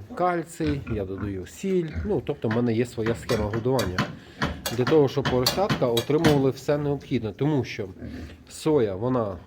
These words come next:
пророкує, ой, провокує такий значний,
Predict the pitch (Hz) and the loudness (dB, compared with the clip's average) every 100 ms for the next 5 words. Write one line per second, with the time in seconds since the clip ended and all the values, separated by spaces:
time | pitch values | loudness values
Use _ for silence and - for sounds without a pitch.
0 | - - 127 131 135 139 127 113 98 90 | -10 -2 0 2 0 0 2 2 0 -6
1 | - 123 110 - 131 127 135 127 113 101 | -4 0 0 2 0 0 0 2 4 2
2 | - - - - - _ - - 139 - | -6 -20 -20 -20 -20 _ -20 -10 -4 0
3 | 117 117 113 135 123 101 | 0 0 0 2 2 0